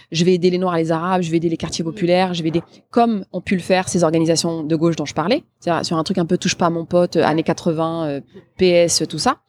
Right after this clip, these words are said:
Speaker 1: P C aussi d'ailleurs, euh, non, qui considèrent que s-, il s'agit, euh, de leurs, euh, euh, enjeux, de leurs exi-, exigences, de leurs projets politiques. Et, et c'est pour ça que, d'une part, si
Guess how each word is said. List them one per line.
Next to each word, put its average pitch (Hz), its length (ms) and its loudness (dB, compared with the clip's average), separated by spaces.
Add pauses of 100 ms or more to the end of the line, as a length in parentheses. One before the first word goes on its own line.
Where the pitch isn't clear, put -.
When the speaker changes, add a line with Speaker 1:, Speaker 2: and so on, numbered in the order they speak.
(200)
Speaker 1:
P 202 120 2
C - 160 2
aussi 170 200 -2
d'ailleurs, 214 280 2 (480)
euh, 156 60 -4 (200)
non, 311 240 2
qui - 120 -4
considèrent 185 400 0
que 190 100 0
s-, - 180 -4
il - 60 -6
s'agit, 208 440 0 (360)
euh, 160 120 -2
de 156 140 -4
leurs, 247 480 0 (300)
euh, 160 360 -2
euh, 156 220 -6
enjeux, 190 380 2 (500)
de 170 160 -2
leurs 208 300 2
exi-, 170 400 0
exigences, 180 500 -2
de 170 80 2
leurs 175 160 0
projets 220 280 0
politiques. 208 360 -2
Et, 208 220 2
et 196 80 2
c'est 202 120 2
pour 185 140 -10
ça 277 160 0
que, 190 220 0 (580)
d'une 214 220 2
part, 208 320 0 (760)
si 277 340 0